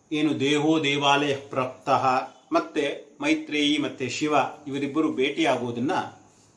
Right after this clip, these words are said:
ಒಂದು ಶ್ಲೋಕ ಅಂತ ತೆಗೆದುಕೊಂಡಾಗ ಮೂವತ್ತಾಗತ್ತೆ, ಅದನ್ನ ಎರಡು ಶ್ಲೋಕ ಅಂತ ಮಾಡಿದಾಗ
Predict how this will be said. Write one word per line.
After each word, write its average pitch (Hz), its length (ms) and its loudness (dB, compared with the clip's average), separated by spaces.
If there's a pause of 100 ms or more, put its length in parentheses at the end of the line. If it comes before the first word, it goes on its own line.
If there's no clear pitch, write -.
(480)
ಒಂದು 285 280 6
ಶ್ಲೋಕ 190 380 8
ಅಂತ 160 220 8
ತೆಗೆದುಕೊಂಡಾಗ 143 600 -2
ಮೂವತ್ತಾಗತ್ತೆ, 127 1000 -4 (440)
ಅದನ್ನ 240 240 0
ಎರಡು 220 400 4
ಶ್ಲೋಕ 190 320 0
ಅಂತ 156 220 4
ಮಾಡಿದಾಗ 117 440 -4